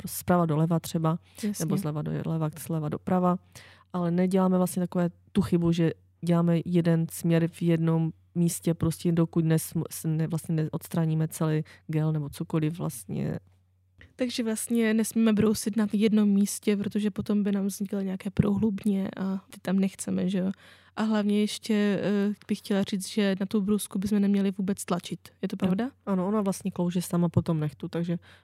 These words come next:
Speaker 2: Takže
Speaker 1: jak, eh,
Speaker 2: zlehka.
Speaker 1: ano, my jak si odstraňujeme ten gellak nebo cokoliv, tak vlastně jezdíme opravdu úplně tak jemně, že, jak jsme řekli na začátku, s-, člověk nemůže ublížit,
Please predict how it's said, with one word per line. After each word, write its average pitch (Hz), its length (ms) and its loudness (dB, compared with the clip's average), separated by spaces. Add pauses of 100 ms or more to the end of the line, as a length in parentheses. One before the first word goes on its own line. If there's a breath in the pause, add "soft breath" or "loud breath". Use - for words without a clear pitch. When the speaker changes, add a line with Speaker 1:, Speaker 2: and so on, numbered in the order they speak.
Speaker 2:
Takže 202 200 2
Speaker 1:
jak, 180 200 2
eh, 208 40 -6
Speaker 2:
zlehka. 190 580 0
Speaker 1:
ano, 170 200 -2
my 170 140 -2
jak 170 140 -4
si - 120 -10
odstraňujeme 165 460 -2
ten 185 220 -8
gellak 190 480 -2
nebo 170 180 -14
cokoliv, 180 420 -2
tak 165 140 -2
vlastně 165 440 -2
jezdíme 170 520 -2
opravdu 180 380 -2
úplně - 240 -4
tak 165 200 -4
jemně, 160 340 -2 (340 loud breath)
že, 160 240 0 (100)
jak 170 120 0
jsme 165 140 2
řekli 165 220 -2
na 160 100 2
začátku, 160 520 -4
s-, - 240 -16
člověk 160 260 -4
nemůže 156 300 0
ublížit, 156 480 -4